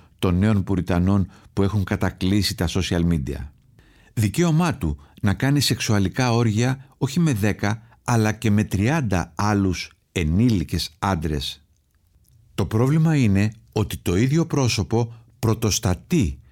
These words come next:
στο σπρώξιμο της Ουγγαρίας σε μια παλαιού τύπου χριστιανική δημοκρατία, όπως την ονομάζουν. Το κόμμα του Όρμπαν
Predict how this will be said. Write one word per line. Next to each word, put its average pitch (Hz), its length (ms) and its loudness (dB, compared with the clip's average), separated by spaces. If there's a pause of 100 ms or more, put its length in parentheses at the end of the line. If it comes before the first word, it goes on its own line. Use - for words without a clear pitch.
(100)
στο - 240 -4
σπρώξιμο 110 760 0
της - 180 -6
Ουγγαρίας 98 680 0 (180)
σε - 200 -2
μια 127 480 0 (180)
παλαιού 101 760 2
τύπου 135 340 -2
χριστιανική 101 680 0
δημοκρατία, 113 840 0 (540)
όπως 101 300 -2
την 92 100 0
ονομάζουν. 78 640 0 (840)
Το - 140 -4
κόμμα 139 340 -2
του 135 120 0
Όρμπαν 87 460 0